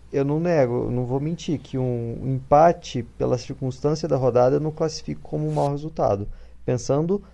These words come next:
racionalmente. Agora, é claro que eu quero ganhar do São Paulo lá dentro, e se ganhar, segura o Santos, porque aí vai embalar de vez, porque é a rodada que tá todo mundo esperando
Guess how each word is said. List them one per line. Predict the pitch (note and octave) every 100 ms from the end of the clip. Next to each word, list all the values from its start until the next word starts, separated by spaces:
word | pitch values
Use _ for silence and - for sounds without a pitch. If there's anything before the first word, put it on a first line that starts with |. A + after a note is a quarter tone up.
| -
racionalmente. | - D3 D3 E3+ F3+ G3 F3 A2 - - - - - - -
Agora, | - A#2+ A#2+ B2
é |
claro | B2+ C#3 C3+
que | C3+
eu |
quero | D#3 D#3
ganhar | D#3 D#3+
do | D#3
São | - D#3+
Paulo | D#3 D3+ D3+
lá | D#3
dentro, | E3 D#3+ B2+ -
e | - C#3
se | - -
ganhar, | F#3+ G3+ D3+ C#3 F#3+ F#3 A2 - - - - - - -
segura | - C3+ B2 A#2
o |
Santos, | - A3 D3 -
porque | - B2+
aí | A#2
vai | A#2
embalar | A#2 B2+ C3 A#2 A#2+
de | B2+ D#3
vez, | G3+ D3+ A#2
porque | - A#2+ A#2 - B2 A#2+ - -
é | C3
a |
rodada | C#3+ D#3+ D3+ B2 C#3+ F3 F#3+ - - -
que | -
tá | C#3+
todo | C#3+ F#3+ G3+
mundo | G#3 F#3
esperando | E3+ - E3+ D3+ B2+ A#2+